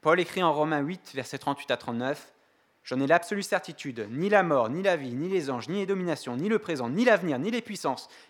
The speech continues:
ni ce qui est en haut, ni ce qui est en bas, ni aucune créature, rien ne pourra nous arracher à l'amour que Dieu nous a témoigné en Jésus-Christ, notre Seigneur.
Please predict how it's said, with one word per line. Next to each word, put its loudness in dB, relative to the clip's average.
ni -4
ce -8
qui -6
est -6
en 0
haut, 2
ni -2
ce -10
qui -10
est -8
en -2
bas, 4
ni 2
aucune 4
créature, 2
rien 2
ne -6
pourra 4
nous -2
arracher 4
à 2
l'amour 0
que -8
Dieu -4
nous -4
a -2
témoigné -6
en -6
Jésus-Christ, -10
notre -12
Seigneur. -12